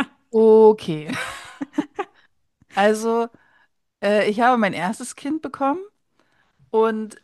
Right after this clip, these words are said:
ähm, hab damals in der Klinik gesagt, damit bleibe ich zwei Jahre zu Hause. Das war schon mal das Erste, was komisch war, weil ja, natürlich soll man zu Hause bleiben. Aber als ich dann eben nicht das gemacht hab, wie alle, die bisher in unserer Klinik Kinder bekommen haben, gesagt hab, "Ich bleib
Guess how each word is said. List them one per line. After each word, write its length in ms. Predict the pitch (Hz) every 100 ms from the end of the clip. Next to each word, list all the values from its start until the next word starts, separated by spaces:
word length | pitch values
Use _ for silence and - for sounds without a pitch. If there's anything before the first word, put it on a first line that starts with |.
| -
ähm, 500 | 214 208 202 196 185
hab 200 | 202 -
damals 480 | 175 185 226 262 -
in 100 | 190
der 100 | 175
Klinik 320 | 202 185 175
gesagt, 480 | 156 151 202 320 _ -
damit 300 | 202 202 202
bleibe 240 | 160 156
ich 100 | 180
zwei 260 | - - 147
Jahre 220 | 147 175
zu 200 | - 247
Hause. 340 | 175 147 160 185
Das 200 | 185 226
war 100 | 220
schon 160 | 240
mal 100 | 214
das 120 | 202 196
Erste, 320 | 180 190 202
was 140 | 190 -
komisch 360 | 175 160 -
war, 160 | 135 143
weil 180 | 160 151 - - -
ja, 180 | 170
natürlich 560 | 185 175 - 214 269 269
soll 180 | 185 180
man 140 | 208
zu 200 | - 240
Hause 260 | 185 175 165
bleiben. 340 | 131 123 123 - - - - -
Aber 220 | 175 190
als 180 | 190 202
ich 100 | 208
dann 160 | 202 180
eben 180 | 185 190
nicht 380 | 247 311 -
das 120 | 208 -
gemacht 280 | 196 202
hab, 140 | 202 175
wie 100 | 165
alle, 280 | 226 311 214
die 220 | 165 165
bisher 320 | 170 - 165
in 100 | 156
unserer 220 | 160 151
Klinik 320 | 147 170 160 -
Kinder 220 | 185 165
bekommen 380 | 160 170 165 160
haben, 260 | 170 170
gesagt 280 | 165 170 170
hab, 80 | 180
"Ich 100 | -
bleib 200 | 151 147